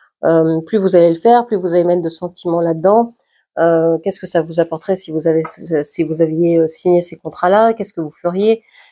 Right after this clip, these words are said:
Qu'est-ce que vous vibreriez comme, euh, comme émotion, et cetera ? Euh, voilà, ça, ça, ça va vous faire, euh,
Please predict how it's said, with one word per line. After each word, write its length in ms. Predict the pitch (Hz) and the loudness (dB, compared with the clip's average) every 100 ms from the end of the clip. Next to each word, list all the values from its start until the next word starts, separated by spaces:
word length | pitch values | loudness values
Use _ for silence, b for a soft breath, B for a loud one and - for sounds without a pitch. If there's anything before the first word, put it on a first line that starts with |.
| _ | _
Qu'est-ce 140 | 180 - | -10 -4
que 80 | |
vous 360 | 175 165 165 160 | -4 0 0 0
vibreriez 880 | 151 - 160 160 180 180 185 196 196 | -2 -4 -2 0 0 2 2 4 2
comme, 240 | 180 156 | -2 -2
euh, 220 | 160 156 151 b b b _ - | -2 -2 -6 b b b _ -2
comme 120 | 160 | 2
émotion, 480 | 165 165 165 214 208 | 4 2 2 0 0
et 40 | |
cetera ? 720 | - 160 165 160 208 233 226 | 0 -4 -2 2 2 4 4
Euh, 280 | 165 160 160 160 | 2 -2 -4 -6
voilà, 280 | 170 170 160 | -4 -4 -4
ça, 180 | - 165 | -6 -6
ça, 220 | - 226 | -2 -2
ça 160 | - | 2
va 100 | 180 | 2
vous 140 | 170 165 | 0 -2
faire, 260 | - 196 | 0 0
euh, 120 | 175 | 0